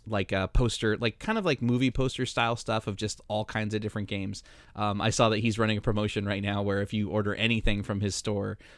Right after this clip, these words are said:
um, you get this, like, little mini print that's a picture of one of the characters from Animal Crossing, Isabelle, this little main character that just says, "Stay inside and play Animal Crossing forever." <laughs> It's like, yeah, that's, that's kind of where we're at right now.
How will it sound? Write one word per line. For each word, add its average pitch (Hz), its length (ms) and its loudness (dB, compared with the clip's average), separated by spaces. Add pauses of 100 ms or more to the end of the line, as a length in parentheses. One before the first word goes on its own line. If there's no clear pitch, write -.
(100)
um, 104 440 0
you 113 140 0
get 110 180 6
this, 110 180 0
like, 104 160 4
little 107 360 4
mini 107 360 4
print 104 480 4 (320)
that's 110 180 0
a 107 40 2
picture 110 360 2
of 101 220 2
one 107 140 2
of 101 40 2
the 101 80 2
characters 101 520 2
from 104 360 0
Animal 107 260 4
Crossing, 98 560 0
Isabelle, 101 500 0 (360)
this 110 160 -2
little 104 160 2
main 107 260 6
character 104 420 4
that 101 160 -2
just - 220 2
says, 104 420 4
"Stay 117 440 4
inside 110 600 4
and 110 180 0
play 107 220 6
Animal 107 320 4
Crossing 107 440 2
forever." 143 640 4 (180)
<laughs> - 0 - (180)
It's - 320 4
like, - 260 2 (380)
yeah, 110 240 6
that's, - 460 -2
that's 107 200 0
kind 110 220 6
of 107 160 0
where 110 160 6
we're 107 120 6
at 107 180 4
right 101 160 0
now. 104 240 -4